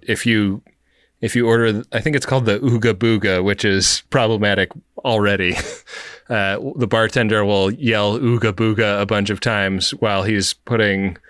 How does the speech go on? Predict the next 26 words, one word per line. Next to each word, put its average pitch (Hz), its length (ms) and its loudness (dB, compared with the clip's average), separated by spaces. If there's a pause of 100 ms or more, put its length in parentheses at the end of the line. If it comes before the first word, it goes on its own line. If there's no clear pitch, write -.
(400)
a, 101 320 2 (140)
a 104 40 0
rum 104 360 2
float 107 500 0
on 104 140 0
the 95 80 0
top 101 300 -2
of 95 100 -12
the 104 80 -4
drink, 98 440 0
and 98 180 0
everybody 104 400 2
in 95 120 0
the, 95 300 0 (120)
in 107 180 0
the 98 100 2
bar, 98 580 0 (480)
uh, 98 220 0
often 104 720 0
gets 120 220 0
involved, 101 580 0
and 107 160 0
it's - 180 -4
like, 98 320 0 (840)
it's, - 320 0
uh, 120 420 2